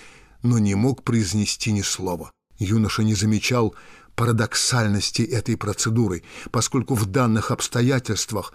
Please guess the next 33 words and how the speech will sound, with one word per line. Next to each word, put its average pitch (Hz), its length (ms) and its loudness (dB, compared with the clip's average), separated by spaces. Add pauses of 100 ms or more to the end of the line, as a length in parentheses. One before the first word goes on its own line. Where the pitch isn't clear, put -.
(100)
уже 131 220 4
нельзя 127 360 4
было 113 180 2
сказать, 117 540 0 (160)
что - 200 0
он 127 100 4
обладает 120 400 2
способностью 123 880 0
к 113 40 0
здравому 117 520 2
суждению, 98 680 0 (220)
но 123 80 2
если 127 300 4
бы 120 140 4
он 117 100 4
был 131 140 4
свидетелем, 113 800 2
а 147 100 0
не 123 140 4
участником 131 720 0
пытки, - 480 -4 (280)
то 120 100 2
обязательно 123 640 2
задумался 123 600 2
бы, 110 140 0
как - 260 0
может 143 380 2
человек 151 560 2 (260)
отвечать 135 560 0
на 135 80 2
вопросы 139 520 2
именно 135 580 4
тогда, 120 540 2